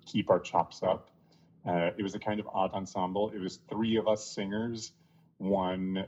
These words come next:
uh, cellist and pianist, which is Scott, and, uh, one violist, Alex Pena, who's now our education director. Um, so by the end of the summer, these, the audiences had grown from about forty people to about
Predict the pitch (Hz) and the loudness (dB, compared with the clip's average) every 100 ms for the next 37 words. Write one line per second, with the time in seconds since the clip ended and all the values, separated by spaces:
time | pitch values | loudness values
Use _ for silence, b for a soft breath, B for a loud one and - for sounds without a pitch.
0 | - 92 - - 101 101 95 - 95 - | -4 -4 -4 2 4 4 0 -4 -4 -2
1 | 92 82 104 135 - - - 92 - - | -2 0 -2 -6 -6 -4 -2 -2 0 2
2 | 85 - - b b b _ - 92 87 | 2 0 -10 b b b _ -2 2 2
3 | 87 87 82 - 90 85 95 90 87 92 | 2 2 0 -2 -2 0 0 0 0 4
4 | 87 90 90 - - - 90 90 - - | 4 4 -2 -8 -10 0 2 2 -4 -4
5 | 87 82 80 85 87 - 85 85 82 82 | 0 0 -2 -4 -6 0 2 2 2 -2
6 | 87 - - - 90 - 92 104 104 - | -2 -4 -6 -2 -2 0 -4 -4 -6 -4
7 | - - b b b _ - 82 80 80 | -4 -4 b b b _ -8 -4 -2 0
8 | 82 90 - - - 123 110 - 101 110 | 2 0 -2 -6 4 6 6 2 4 4
9 | 104 113 110 104 104 101 98 90 87 90 | 4 0 0 -4 -4 -2 -2 -2 -4 -6
10 | - 90 - 220 135 101 92 - - - | -14 -14 -10 -8 -4 -2 -2 -4 -6 0
11 | - - 110 110 98 90 98 85 - 90 | 2 4 4 4 -2 -4 -4 -6 -2 -4
12 | - 101 95 90 95 92 90 82 - _ | -2 -6 -4 -6 -6 -6 -2 -4 -6 _
13 | - 107 101 98 101 92 95 87 - 92 | -2 0 0 -6 -6 -4 -2 -4 -2 0
14 | 87 87 | 2 0